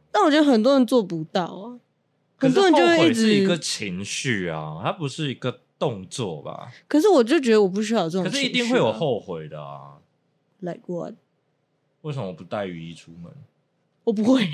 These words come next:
Speaker 1: <laughs> 我就会去买雨衣啊。
Speaker 2: 为什么没有带雨伞？
Speaker 1: 我就会去买雨伞，
Speaker 2: 对。
Speaker 1: 或者是就觉得就淋雨。
Speaker 2: 那为什么忘记带这个东西？哎呀。
Speaker 1: 哦，你说那种后悔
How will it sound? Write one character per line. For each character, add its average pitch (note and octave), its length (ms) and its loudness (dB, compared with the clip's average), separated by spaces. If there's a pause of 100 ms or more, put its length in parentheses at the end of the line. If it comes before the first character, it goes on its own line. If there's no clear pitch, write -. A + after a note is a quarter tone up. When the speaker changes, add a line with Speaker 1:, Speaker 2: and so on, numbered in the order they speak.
Speaker 1:
<laughs> F#3 160 -4
我 G3 140 0
就 A#3+ 100 2
会 B3 80 4
去 B3+ 100 0
买 F3+ 200 2
雨 F#3+ 120 2
衣 E3 240 -2
啊。 F3 80 2
Speaker 2:
为 D#3+ 60 -2
什 D3+ 100 -4
么 G#2+ 80 -8
没 G2 120 -6
有 G2+ 80 -6
带 G2 200 -6
雨 E2 160 -12
伞？ - 360 -20
Speaker 1:
我 A#3 40 0
就 - 140 -2
会 D4+ 80 4
去 C#4 180 4
买 G#3+ 220 4
雨 E3 180 0
伞， - 220 -2
Speaker 2:
对。 D4 60 4
Speaker 1:
或 D4 100 6
者 C#4+ 60 4
是 C#4+ 60 2
就 D4+ 140 4
觉 B3 60 4
得 G#3+ 100 4
就 C4 140 4
淋 - 20 4
雨。 - 20 2
Speaker 2:
那 G#3+ 80 4
为 - 20 4
什 - 20 2
么 - 0 -
忘 F#3+ 80 2
记 - 20 4
带 A3 100 4
这 F#3 80 4
个 E3+ 60 0
东 G2+ 220 -4
西？ F2+ 380 -14 (100)
哎 A#2 160 -4
呀。 G2+ 400 -6 (380)
Speaker 1:
哦， A#3+ 120 2
你 A#3 60 4
说 C#4 120 4
那 E4 200 4
种 A3 220 2
后 G#3+ 320 2
悔 E3+ 100 -2